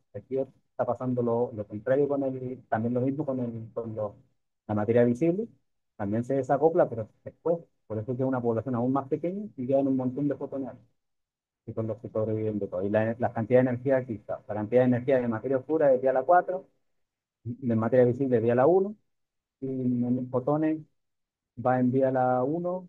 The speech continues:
pero cada vez se va haciendo más chica, porque el universo, los fotones se van enfriando por la expansión. Pero aquí uno ve también, porque hay unos pocos puntos rojos que están quietos, y está todo el otro fondo de.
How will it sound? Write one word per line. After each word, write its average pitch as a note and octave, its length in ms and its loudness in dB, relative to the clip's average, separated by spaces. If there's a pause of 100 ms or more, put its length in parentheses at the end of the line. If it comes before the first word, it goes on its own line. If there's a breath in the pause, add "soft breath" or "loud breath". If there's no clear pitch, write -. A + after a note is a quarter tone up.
pero B2+ 200 -2
cada C3 180 2
vez C3+ 120 -2
se C#3+ 80 -6
va C3+ 180 -2
haciendo C3 280 -6
más B2+ 200 -6
chica, D3 240 -8 (260)
porque A#2+ 340 -8
el A2+ 100 -8
universo, A#2 300 -8 (200)
los A#2+ 140 -2
fotones B2 300 -2
se B2+ 60 -2
van B2+ 140 2
enfriando A#2+ 580 0
por A#2 120 -6
la G#2 80 -6
expansión. - 380 -16 (1080)
Pero A#2+ 120 6
aquí B2 160 6
uno D#3 200 8
ve D#3+ 100 10
también, D#3 280 2
porque - 180 -6
hay B2 80 0
unos B2 280 -4
pocos C3+ 280 -2
puntos C#3 320 0
rojos D3 240 4
que B2 40 0
están C3 200 0
quietos, E3+ 420 2 (460)
y B2 80 6
está C3+ 280 4
todo C#3+ 160 4
el D3 80 4
otro D3+ 220 0
fondo D#3+ 440 -2
de. C#3 200 -6